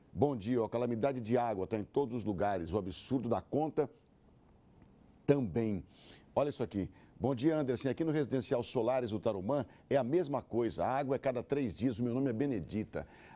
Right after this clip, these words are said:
Amigo, nós vamos entrar firme e forte nessa história da água de V G, hein? Tô avisando pra você que nós vamos dar. É notícia. E notícia tem que ser dada,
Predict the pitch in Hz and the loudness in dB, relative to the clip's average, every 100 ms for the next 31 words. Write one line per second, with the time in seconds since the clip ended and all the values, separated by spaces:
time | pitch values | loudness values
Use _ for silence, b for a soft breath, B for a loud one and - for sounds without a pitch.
0 | B 131 180 151 143 123 175 156 156 131 | B 2 2 2 2 0 -2 0 -2 -4
1 | - 202 220 131 - 160 - 151 - - | 0 2 2 2 2 2 0 -6 -4 0
2 | 151 147 117 120 139 139 135 95 104 104 | 0 2 2 2 2 2 0 2 2 2
3 | 104 B B B - 127 127 98 143 - | 0 B B B 0 2 2 0 0 0
4 | 117 95 - 123 127 123 107 139 113 117 | -2 -2 -2 0 0 0 0 0 0 2
5 | 165 - 180 - - - B - 117 117 | 0 2 0 0 -4 -6 B -2 -2 0
6 | 135 139 139 156 101 101 117 | 0 -2 0 -2 0 2 0